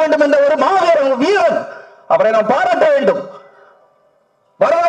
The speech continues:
புயல் என்றால் தான் முதல்வராக நின்று அங்கே வேலை செய்கிறார். அத்தனை பேர்த்துக்கு வள்ளி கொடுக்கிறார். கேரளா பக்கத்து மாநிலத்துக்கு பிரச்சனை என்றது முதலாக பத்து லட்சம் கொடுத்தவர் அவர்தான். ஒக்கி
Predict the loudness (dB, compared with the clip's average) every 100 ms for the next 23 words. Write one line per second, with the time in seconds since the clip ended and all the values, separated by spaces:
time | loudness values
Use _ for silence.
0 | 0 -2 -2 -2 -2 0 -2 0 0 0
1 | 0 0 0 0 0 0 2 0 0 0
2 | 0 0 0 -2 -4 -12 -20 _ _ _
3 | _ _ -4 -2 0 0 -2 -2 0 0
4 | 0 -2 0 0 0 0 -4 -10 -20 _
5 | _ _ _ _ _ _ _ -2 0 0
6 | 0 0 0 0 0 0 0 -2 0 0
7 | 0 0 0 -2 0 0 0 0 0 0
8 | 0 0 0 0 0 0 2 2 2 0
9 | 0 -2 -6 -10 -20 -20 -20 _ _ _
10 | -20 -20 _ _ _ -20 -20 -20 -20 -2
11 | -2 0